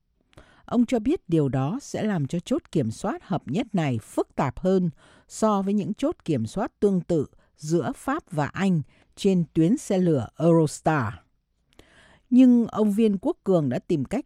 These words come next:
trấn an những người chỉ trích. Ông nói rằng luật lệ tại nhà ga đó sẽ phù hợp với bộ luật cơ bản của Hồng Kông và nguyên tắc một quốc gia, hai chế độ.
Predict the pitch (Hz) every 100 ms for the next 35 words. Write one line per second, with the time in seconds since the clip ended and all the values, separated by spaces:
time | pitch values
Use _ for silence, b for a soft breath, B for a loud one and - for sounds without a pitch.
0 | - - 240 311 220 220 190 175 247 175
1 | 131 - 131 - 240 - _ _ b b
2 | b b 269 269 277 330 247 175 135 160
3 | 143 165 170 117 - 139 113 147 139 196
4 | 175 165 190 285 - 233 - 170 139 139
5 | 127 - 160 226 110 143 - - 208 190
6 | 156 139 107 - 135 147 135 123 196 180
7 | - b b b 151 151 127 175 175 -
8 | 285 _ - 175 135 - 247 - 165 180
9 | 151 117 165 135 151 175 160 -